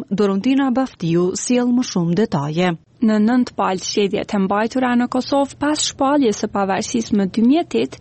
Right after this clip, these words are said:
Speaker 2: kanë votuar më pak se pesëdhjetë përqind e gjithsej votuesve të regjistruar. Por jo të gjitha grupet,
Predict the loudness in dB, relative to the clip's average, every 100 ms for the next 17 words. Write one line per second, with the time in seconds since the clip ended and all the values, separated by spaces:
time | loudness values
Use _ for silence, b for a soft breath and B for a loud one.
0 | -8 -2 2 2 0 0 2 4 4 2
1 | 0 -4 -4 -6 0 0 0 -2 -2 -2
2 | -4 -4 0 2 2 -2 0 0 0 0
3 | 0 0 0 2 2 2 -2 0 0 0
4 | 0 -2 -2 -2 -2 -2 -4 -10 -10 -2
5 | 0 0 0 2 2 2 0 -2 -2 -2
6 | 0 0 0 -2 -4